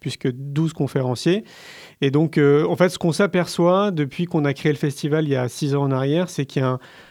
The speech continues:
un champ de possibilités, de professionnels, d'outils qui existent pour accompagner les parents, les enfants et les enseignants, sauf que c'est méconnu.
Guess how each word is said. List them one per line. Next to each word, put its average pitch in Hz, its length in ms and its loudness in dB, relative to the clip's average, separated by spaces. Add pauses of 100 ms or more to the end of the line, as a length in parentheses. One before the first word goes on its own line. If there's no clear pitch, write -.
(100)
un 139 160 2
champ 185 480 2
de 135 100 -2
possibilités, 156 920 0
de 139 100 0
professionnels, 156 960 0
d'outils 180 480 -2
qui 151 180 0
existent 139 500 -2 (400)
pour 131 200 2
accompagner 151 480 2
les 139 100 4
parents, 147 380 2
les 131 200 2
enfants 139 320 0
et 143 40 2
les 131 160 0
enseignants, 139 420 0
sauf 156 220 -4
que 147 100 0
c'est 139 180 0
méconnu. 156 520 2